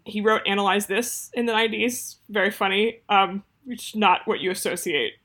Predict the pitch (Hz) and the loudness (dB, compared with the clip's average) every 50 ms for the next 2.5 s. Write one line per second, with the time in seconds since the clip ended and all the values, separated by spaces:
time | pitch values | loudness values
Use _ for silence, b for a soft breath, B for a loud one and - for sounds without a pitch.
0 | _ - 208 156 185 202 - _ _ _ _ - - - 196 - 185 151 123 127 | _ -6 -6 -6 -6 -8 -12 _ _ _ _ -6 -6 -4 -4 -4 -4 -4 -4 -4
1 | 185 196 120 104 110 240 240 - _ _ - 202 170 160 160 156 170 - - _ | -6 -6 -8 -8 -10 -10 -14 -16 _ _ -4 -2 0 0 0 0 -2 -4 -6 _
2 | - 190 156 175 165 165 175 175 190 | -2 -2 0 0 -2 -2 -4 -6 -10